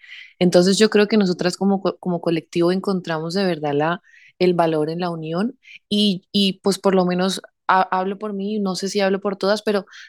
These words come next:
también hay un afán de que l-, de que las demás mujeres también se, se dejen convencer, eh, de esta unión. Para mí, para mí este colectivo me cambió toda la relación con las mujeres, pero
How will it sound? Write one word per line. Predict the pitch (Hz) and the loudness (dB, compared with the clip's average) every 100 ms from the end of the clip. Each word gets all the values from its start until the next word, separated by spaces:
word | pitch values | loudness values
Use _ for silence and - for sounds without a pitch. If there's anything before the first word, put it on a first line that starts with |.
| _ | _
también | 190 180 180 175 | 0 2 2 2
hay | 180 | 2
un | 190 | 2
afán | 202 - 220 220 247 - _ _ _ | 0 0 0 0 0 -4 _ _ _
de | 180 190 | -4 -4
que | 190 190 | -2 0
l-, | 190 185 - | 0 -2 -4
de | 175 175 | -4 -2
que | 180 | 0
las | 175 | 0
demás | 165 170 170 165 | -2 -4 -4 -4
mujeres | 180 196 202 - | -2 0 0 -4
también | 185 165 156 | -4 -4 -6
se, | - - _ _ 185 180 - _ _ _ _ _ _ _ - - 185 | -10 -12 _ _ -2 -2 -4 _ _ _ _ _ _ _ -18 -12 -6
se | - 185 | 2 4
dejen | 175 196 | 4 0
convencer, | 196 214 190 170 - 175 175 - _ _ | 0 0 0 -2 -2 -2 -4 -10 _ _
eh, | 190 190 185 - | -4 -2 -4 -8
de | 170 185 | -4 -2
esta | 180 - 180 | -2 -4 -2
unión. | 185 196 165 147 | 0 0 0 -2
Para | 165 165 | -4 -4
mí, | 160 165 165 165 _ _ _ | -4 -6 -8 -10 _ _ _
para | - 175 170 | -4 -2 -2
mí | 170 165 165 | -4 -2 -2
este | 170 - | -4 -4
colectivo | 185 190 180 170 160 | 0 0 0 -2 -2
me | 170 | -2
cambió | - 180 170 156 - _ _ | -4 -2 0 -2 -4 _ _
toda | 185 185 190 226 233 | 0 0 0 -2 0
la | 226 | -2
relación | 226 214 170 - 170 | -2 -2 -2 -4 -8
con | 165 180 | -2 0
las | 185 | 0
mujeres, | 185 165 165 170 - | 0 -2 -2 -2 -2
pero | 190 180 | 0 0